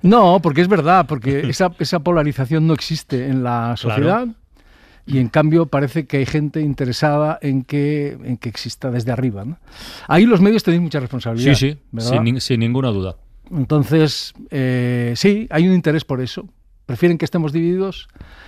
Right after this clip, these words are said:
Speaker 1: a que estemos unidos. Y estamos mucho mejor unidos que desunidos, eso está claro.
Speaker 2: ¿Y tú, sin ser novelista político ni columnista política, crees que esto es reversible?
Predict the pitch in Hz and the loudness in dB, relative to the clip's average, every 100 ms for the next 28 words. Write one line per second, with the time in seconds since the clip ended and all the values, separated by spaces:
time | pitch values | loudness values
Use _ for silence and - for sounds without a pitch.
0 | - - 117 - 156 156 131 - - - | -16 -10 -8 -2 0 2 0 -4 -12 -12
1 | 127 120 165 180 117 113 - 147 147 139 | -4 2 2 2 0 -4 0 2 2 2
2 | - 165 170 175 151 143 147 131 160 165 | 0 0 0 0 -2 0 0 2 2 0
3 | 156 123 110 107 98 123 120 110 107 87 | 0 0 -4 -6 -6 -8 -8 -6 -6 -6
4 | 110 151 139 151 151 147 143 123 127 123 | -2 0 2 2 2 0 0 0 0 -2
5 | 127 120 123 113 117 117 113 107 113 - | -4 -4 -4 -2 -2 -2 0 0 0 -2
6 | 98 107 120 151 165 143 143 156 123 120 | -4 -4 -4 -4 -2 0 0 0 0 2
7 | 113 110 101 135 190 | 2 0 0 -4 -6